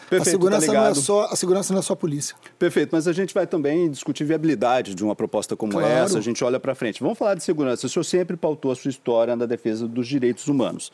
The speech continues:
Speaker 2: E
Speaker 1: Foi aí,
Speaker 2: continuo.
Speaker 1: ao longo dos anos. O senhor fez duras críticas às operações policiais em favelas.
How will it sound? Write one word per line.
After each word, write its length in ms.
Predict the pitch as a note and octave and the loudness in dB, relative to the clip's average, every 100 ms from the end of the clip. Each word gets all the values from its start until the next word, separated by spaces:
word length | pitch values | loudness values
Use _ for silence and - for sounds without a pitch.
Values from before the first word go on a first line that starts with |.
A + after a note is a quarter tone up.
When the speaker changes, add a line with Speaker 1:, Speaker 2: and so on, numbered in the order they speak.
| - - | -14 -12
Speaker 2:
E 100 | - | -6
Speaker 1:
Foi 60 | G2+ | 0
aí, 140 | A2+ B2 | 2 4
Speaker 2:
continuo. 280 | E3 F3+ - - - | 2 0 -6 -14 -4
Speaker 1:
ao 140 | A2 | -2
longo 240 | G#2+ A2+ C3+ | 0 0 0
dos 220 | F3+ C#3+ | -2 0
anos. 320 | G2 E2+ - _ - - - | -2 -4 -14 _ -20 -20 -6
O 40 | |
senhor 120 | C#3+ | -4
fez 240 | B2 D3 - | 0 0 -2
duras 520 | G#2+ C3+ F#3+ F#3 D#3+ | -4 0 2 2 2
críticas 540 | - A#2 A#2+ - C3+ A#2+ | -2 0 0 0 -4 -2
às 300 | A#2+ - - | -4 -4 -10
operações 600 | - A2 A#2 G#2 G#2+ A2 | -6 -2 0 0 -2 -2
policiais 680 | - G#2+ G2+ - G2 G2 G2 | -2 -4 -4 -2 0 0 -2
em 40 | A2 | -4
favelas. 720 | B2+ A2+ G2+ F2 E2+ - | -2 -2 -2 -6 -6 -14